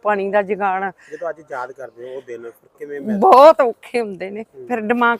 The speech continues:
Speaker 1: ਤੇ ਟੈਨਸ਼ਨ ਹੋ ਜਾਂਦੀ ਹੈ, ਫਿਰ ਬਿਮਾਰ ਹੋ ਜਾਂਦੇ ਆ। ਦਵਾਈ ਜੋਗੇ ਪੈਸੇ ਵੀ ਨਹੀਂ ਹੁੰਦੇ।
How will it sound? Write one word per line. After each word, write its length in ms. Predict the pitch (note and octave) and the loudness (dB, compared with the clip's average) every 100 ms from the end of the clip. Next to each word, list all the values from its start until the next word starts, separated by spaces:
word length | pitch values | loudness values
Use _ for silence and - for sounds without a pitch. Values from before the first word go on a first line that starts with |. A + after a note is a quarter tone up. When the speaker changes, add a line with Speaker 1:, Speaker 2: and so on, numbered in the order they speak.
| - | -4
Speaker 1:
ਤੇ 60 | B3 | -8
ਟੈਨਸ਼ਨ 380 | B3 A3 G#3+ B3+ | -4 -4 -4 -4
ਹੋ 160 | B3 A#3+ | -2 -2
ਜਾਂਦੀ 260 | G#3+ A3 | -2 -2
ਹੈ, 60 | B3 | -2
ਫਿਰ 140 | A#3+ | -2
ਬਿਮਾਰ 440 | B3 A3+ A3+ G3 G#3+ | -4 -2 -2 0 0
ਹੋ 100 | B3 | 0
ਜਾਂਦੇ 280 | G#3 G3+ A3+ | -2 -4 -6
ਆ। 80 | A3+ - - - | -8 -16 -20 0
ਦਵਾਈ 240 | G3+ B3+ A3 | 6 8 6
ਜੋਗੇ 300 | A#3+ G#3+ A3 | 4 2 2
ਪੈਸੇ 380 | G3+ F#3 - | 2 0 0
ਵੀ 100 | B3 | -2
ਨਹੀਂ 160 | B3 B3 | -2 -2
ਹੁੰਦੇ। 320 | A#3+ F#3+ G3 | -4 -6 -8